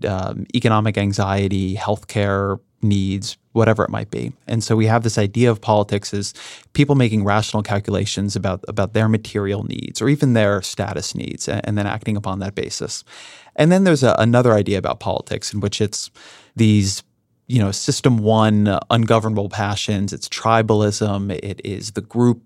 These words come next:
status, even, even before you recognize it. It's racial hatred, but you don't even recognize that that is what's driving you. And your book falls, to me, in a, into an interesting middle place where you're front-loading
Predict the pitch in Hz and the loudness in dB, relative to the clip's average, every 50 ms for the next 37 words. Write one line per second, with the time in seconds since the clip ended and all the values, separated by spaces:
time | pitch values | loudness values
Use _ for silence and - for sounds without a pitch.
0 | _ _ - - - - 117 113 110 110 110 107 101 - - 113 104 104 - - | _ _ -12 -2 2 4 4 4 4 4 4 2 0 0 -4 -4 -4 -4 -4 -4
1 | 110 101 101 95 95 - - 101 90 82 95 110 117 110 - 117 107 104 107 104 | -2 -2 -2 -4 -6 -8 -8 -8 -8 -4 -2 -2 -2 -2 -2 -2 0 0 0 0
2 | 110 107 - - 104 - - - 117 107 104 - 87 98 - 127 123 - - - | 0 -2 -2 -4 -6 -8 -4 -4 -4 -4 -4 -6 -8 -8 -6 -6 -6 -4 0 0
3 | 117 107 101 101 98 110 104 107 101 101 92 90 - 95 117 117 - 120 117 113 | 0 0 0 -2 -2 -2 -2 -2 -2 -4 -6 -6 -4 -4 -4 -2 -2 -2 -2 0
4 | 107 110 107 110 98 110 107 107 98 95 110 107 - - - 107 101 104 98 107 | 0 -2 -2 -2 -2 0 0 0 -2 -4 -6 -6 -4 -4 -2 -2 -2 0 -2 -2
5 | 107 107 107 110 107 107 - - - - - - - - - _ _ - 160 170 | 0 0 0 0 -2 -4 -8 -18 -20 -20 -20 -20 -20 -20 -20 _ _ 0 2 2
6 | 175 170 - - - 175 185 170 - 285 - - - 196 180 170 143 127 - - | 2 0 -2 0 0 2 2 2 0 -2 -2 -2 0 4 4 4 4 2 0 -6
7 | - - 117 113 117 120 120 113 104 101 98 - - 110 104 113 110 107 104 - | -6 -2 0 2 4 6 6 4 4 2 0 0 -2 -4 -2 0 0 2 2 0
8 | 117 - - - - 117 107 98 101 98 101 95 - - - 151 151 120 98 98 | -2 -4 -4 -2 -2 -2 0 0 0 0 0 -2 -4 -2 0 2 2 2 0 -2
9 | - - - 110 110 110 110 104 104 - - - - - - _ _ _ _ - | -4 -2 2 4 4 4 4 2 0 -6 -16 -20 -20 -20 -20 _ _ _ _ -2
10 | 135 - - - 175 208 220 - 117 113 117 123 131 117 113 104 95 101 | -2 -2 0 0 0 0 2 2 2 4 6 6 6 6 4 4 2 0